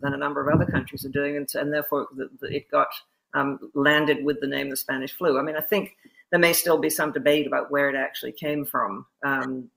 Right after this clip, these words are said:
we may never know. There's a possibility it started in the United States. It may well have started in, in, in Asia. I think we simply don't know how it started. Um, I may be wrong on this. But I think, we, yes, there's always this temptation, I think, and it's, it's not just with, with plagues. It's when things go wrong,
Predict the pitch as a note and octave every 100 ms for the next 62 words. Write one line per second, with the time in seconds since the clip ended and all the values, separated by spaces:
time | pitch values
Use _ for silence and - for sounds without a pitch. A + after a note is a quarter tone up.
0 | D3 C#3+ C#3+ C#3 C3+ C3+ C#3+ C#3+ C3+ -
1 | - C#3 - C3+ C3+ C3 - C3 B2+ B2
2 | B2+ - - F#3 F3 - B2 C3+ C3 B2+
3 | C3+ C#3+ - C3 C3 B2 B2+ B2+ B2 B2+
4 | A#2+ C3 C3 C#3 C#3+ - C#3 E3 - C#3
5 | - C3+ B2+ A#2+ C#3+ C3+ C3+ C3 - _
6 | _ _ _ - E3 D3+ - - B2+ C3
7 | B2 B2+ - C3+ - C3 C3+ B2+ B2+ C#3
8 | C#3+ C#3 C3 C3 - - _ _ _ -
9 | E3 - F3+ F#3 - C#4 D#4 - - -
10 | F3+ F#3+ F3+ C3+ - E3+ D#3+ F#3 G#3+ A#3
11 | G#3 G3 F3 - D#3+ C#3+ C#3+ D3 C#3+ -
12 | G#2+ - _ _ _ _ - C3+ D3 C3+
13 | C3 F3 G3+ - A3+ - B3 A3+ G3 G3
14 | - D3 - C#3 - D#3 C3+ A#2 A#2+ -
15 | D3+ D3 - D#3+ D#3+ F3+ F#3 F3+ D#3 D3
16 | D3 C3+ A#2+ C#3